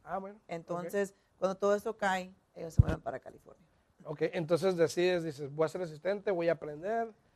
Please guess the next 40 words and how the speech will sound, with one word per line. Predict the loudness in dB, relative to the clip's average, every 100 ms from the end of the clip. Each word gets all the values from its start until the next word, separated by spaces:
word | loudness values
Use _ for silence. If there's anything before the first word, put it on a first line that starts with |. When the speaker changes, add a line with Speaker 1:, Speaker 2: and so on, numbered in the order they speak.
| _ _ -8
Speaker 1:
no | 0
me | 2 4
Speaker 2:
Y, |
Speaker 1:
quiero | 6
Speaker 2:
y | 8
Speaker 1:
meter | 8
Speaker 2:
ambos | 6 6
Speaker 1:
de | 8
Speaker 2:
lados. | 10 8
Speaker 1:
lleno, | 6 2
sino | 2 -2
que | -2
quiero | -2 4 6
ver | 4 2
cómo | -8 -6
se | -4
hace | -4 0
el | 2
Speaker 2:
Exacto. | 6
Speaker 1:
rollo", | 6 6 4 0 -2
y | 0
los | 2 2
dos | 2
lados. | 4 2 0 -2
Speaker 2:
De | 0 2
los | 2
dos | 6
lados | 6 4
quise | -4
Speaker 1:
Ok. | -2
Speaker 2:
aprender. | 0 0 0 0 _ _ _ _
Entonces, | -8 -4 -2 -2 -4 -2
soy, | -4 -4
soy, | 0 2 4 2 -2 -8 _ 4
obvia-, | 6 6 4
obviamente | 2 2 2 -2 -4
muchas | -4 -4
cosas | -2 -2
han | -4
cambiado, | -4 -2 0 -2